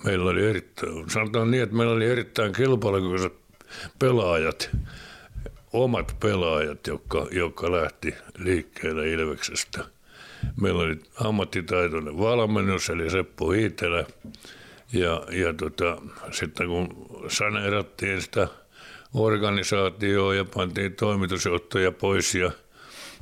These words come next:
ja tota, niin, että Seppo raportoi suoraan mulle ja, ja hallitukselle sitä kautta, että ei ole mitään toimitusjohtajajuttua. Niin,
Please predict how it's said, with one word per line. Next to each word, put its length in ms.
ja 200
tota, 500
niin, 260
että 320
Seppo 440
raportoi 640
suoraan 480
mulle 460
ja, 140
ja 260
hallitukselle 920
sitä 340
kautta, 520
että 340
ei 120
ole 100
mitään 420
toimitusjohtajajuttua. 2250
Niin, 420